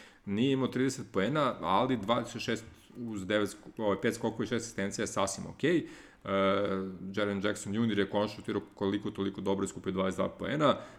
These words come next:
Za Cavs je Jarrett Allen takođe dvadeset dva, a povratnik posle covida Darius Garland dvadeset sedam poena i deset asistencija.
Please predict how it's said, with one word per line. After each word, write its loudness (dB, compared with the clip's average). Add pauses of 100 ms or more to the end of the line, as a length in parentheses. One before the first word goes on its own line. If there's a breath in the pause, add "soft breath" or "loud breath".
(100 loud breath)
Za -2
Cavs 2
je 0
Jarrett 4
Allen 4
takođe 0
dvadeset 0
dva, 4 (180)
a 0
povratnik -2
posle -4
covida 0
Darius 0
Garland 2
dvadeset 0
sedam -2
poena -2
i 2
deset -4
asistencija. -10